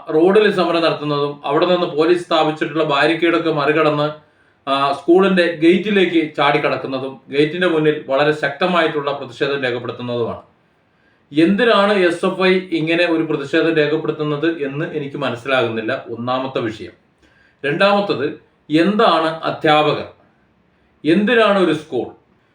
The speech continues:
ആ സ്കൂളിൽ പഠിച്ചിരുന്ന ഒരു കുട്ടി ആ സ്കൂളിലെ അധ്യാപകരുടെ പെരുമാറ്റത്തിന് ശേഷം വീട്ടിൽ പോയി ആത്മഹത്യ ചെയ്തിട്ടുണ്ടെങ്കിൽ അതിന് ആ അധ്യാപകർ ഉത്തരവാദികളാണ്.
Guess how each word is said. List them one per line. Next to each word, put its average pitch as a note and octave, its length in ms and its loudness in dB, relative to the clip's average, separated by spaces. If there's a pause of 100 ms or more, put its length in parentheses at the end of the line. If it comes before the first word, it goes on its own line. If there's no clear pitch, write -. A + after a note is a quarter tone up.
(180)
ആ F3 200 2
സ്കൂളിൽ G3+ 460 4
പഠിച്ചിരുന്ന F#3+ 640 0
ഒരു F#3+ 120 4
കുട്ടി E3+ 560 0 (320)
ആ F3 140 2
സ്കൂളിലെ G3 480 4
അധ്യാപകരുടെ F#3+ 600 2
പെരുമാറ്റത്തിന് F3 720 0
ശേഷം D3+ 440 2 (520)
വീട്ടിൽ G#3 380 2
പോയി F3 420 4
ആത്മഹത്യ G3 500 0
ചെയ്തിട്ടുണ്ടെങ്കിൽ E3 560 0
അതിന് E3+ 420 0
ആ E3 140 4
അധ്യാപകർ E3+ 440 0
ഉത്തരവാദികളാണ്. F#3+ 800 2